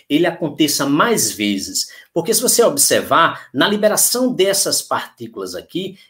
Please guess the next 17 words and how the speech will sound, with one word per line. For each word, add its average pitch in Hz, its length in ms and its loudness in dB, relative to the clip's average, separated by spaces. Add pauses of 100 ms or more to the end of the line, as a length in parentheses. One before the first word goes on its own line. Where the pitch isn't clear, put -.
(120)
essas 233 400 2
partículas 104 640 -10 (260)
estando 202 520 -2
envolvidas 143 760 -2 (120)
numa 143 280 0
massa, 120 760 0 (300)
é, 104 260 -2
que - 100 -18
nós 120 180 -4
consideramos 107 640 -6
a 104 60 -6
massa 117 460 -2 (380)
que - 80 -16
tem 131 140 -2
as 120 120 -2
condições 117 380 -4
inici-, 165 380 0